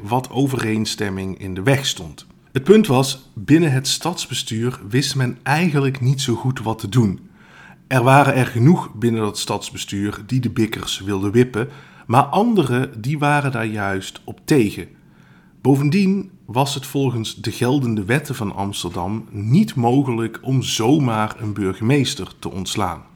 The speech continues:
Uiteindelijk werd er maar voor gekozen om de bikkers te vragen vrijwillig hun taken neer te leggen. Beiden gingen daar, naar eigen zeggen, uit liefde voor de stad mee akkoord, maar op de achtergrond is natuurlijk ongetwijfeld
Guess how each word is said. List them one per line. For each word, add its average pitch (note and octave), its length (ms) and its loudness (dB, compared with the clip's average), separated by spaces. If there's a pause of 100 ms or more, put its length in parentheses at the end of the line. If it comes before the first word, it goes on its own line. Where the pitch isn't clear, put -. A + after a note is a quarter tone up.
(300)
Uiteindelijk C#3+ 840 2
werd C#3 320 0
er A#2 100 -4
maar B2 260 -2
voor A#2 200 -4
gekozen G#2+ 760 -2
om G#2+ 200 -4
de G2+ 80 -4
bikkers G#2+ 460 -4
te G#2 120 -6
vragen A2 920 -2
vrijwillig A#2+ 720 0
hun A#2 220 -4
taken G2+ 580 -4
neer A#2 420 2
te F#2 120 -10
leggen. F2 360 -10 (320)
Beiden B2 480 2
gingen C#3 260 -2
daar, A2+ 520 -4
naar F#2+ 300 -10
eigen B2+ 380 -2
zeggen, G#2 520 -6
uit A#2+ 240 -6
liefde B2+ 560 -4
voor G#2 180 -8
de G2+ 80 -12
stad - 480 -2 (120)
mee A#2 260 -4
akkoord, G#2+ 520 -4 (520)
maar G2 140 -2
op G#2+ 160 -6
de - 80 -8
achtergrond F#2 720 -6
is - 180 -8
natuurlijk G2 460 -6
ongetwijfeld G2 960 -4